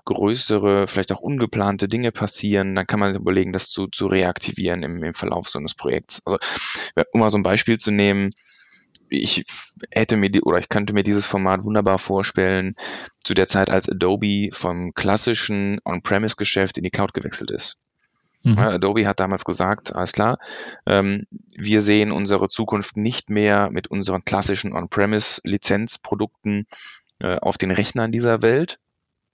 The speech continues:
Speaker 1: sondern wir machen jetzt einen strategischen Move in die Cloud. Das heißt, wir haben, setzen jetzt zum Ziel, dass fünfundzwanzig Prozent unseres, äh, ich glaube, Gewinns war es damals, komplett in die Entwicklung von Cloud-Produkten gestellt, gesteckt wird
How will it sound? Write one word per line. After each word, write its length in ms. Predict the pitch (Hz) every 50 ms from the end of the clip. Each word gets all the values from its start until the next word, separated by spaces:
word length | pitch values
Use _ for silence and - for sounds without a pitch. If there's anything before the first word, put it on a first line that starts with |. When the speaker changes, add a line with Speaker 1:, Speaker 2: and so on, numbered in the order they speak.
| _ - _ _
Speaker 1:
sondern 260 | - - 98 90 90 87
wir 140 | 92 101
machen 260 | 101 98 87 - 101 92
jetzt 180 | 92 - -
einen 60 | 90
strategischen 600 | 87 - - 90 - - 98 90 98 98 104 95 90
Move 280 | 92 98 104 101 101
in 80 | 98 90
die 60 | 92
Cloud. 460 | - - - 90 82 67 - - - _ - - - - - - - - - -
Das 120 | - -
heißt, 200 | 92 92 - -
wir 460 | 98 101 107 117 117 117 117 117 113 - - - - - - - 92
haben, 180 | - 101 101 -
setzen 300 | - 98 - - 101 98
jetzt 180 | 95 - -
zum 140 | - 92 -
Ziel, 480 | - - 104 104 104 104 104 104 104 - _ _ _ _ -
dass 260 | - - - - - -
fünfundzwanzig 640 | - - 143 143 135 131 123 - 107 107 104 - -
Prozent 540 | - - 101 - - - 104 104 104 104 - _ - - - - - - - - _ _
unseres, 640 | - 101 101 98 95 98 92 92 90 - - - -
äh, 160 | - 90 92
ich 80 | 82 -
glaube, 160 | - - -
Gewinns 460 | - 95 87 101 113 139 139 - -
war 200 | 110 101 104 107
es 120 | 104 - -
damals, 580 | 92 95 101 98 98 95 98 95 - - -
komplett 480 | - - - 98 98 - 101 104 110 -
in 140 | - 98 104
die 100 | 107 90
Entwicklung 380 | 80 95 - 107 - 104 98
von 160 | - - 95 -
Cloud-Produkten 720 | - 101 113 - - - 98 92 92 - _ - 92 90
gestellt, 500 | - 95 - - 95 92 90 - - -
gesteckt 520 | - 80 - - - - - - _ -
wird 260 | 104 117 175 - -